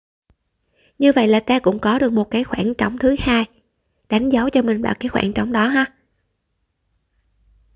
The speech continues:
Sau đó móc lên một mũi móc xích và quay ngược đầu móc lại.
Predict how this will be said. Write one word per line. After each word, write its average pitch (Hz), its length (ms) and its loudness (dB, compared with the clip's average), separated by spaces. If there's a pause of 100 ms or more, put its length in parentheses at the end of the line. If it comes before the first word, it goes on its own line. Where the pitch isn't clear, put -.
(140)
Sau 285 240 2
đó 262 140 2
móc 311 260 -2
lên 240 180 0
một 220 140 -4
mũi 185 120 -2
móc 247 160 -6
xích 349 240 -2
và 220 160 -4
quay 226 200 -2
ngược 233 220 0
đầu 202 140 -2
móc 247 240 -4
lại. 202 200 -2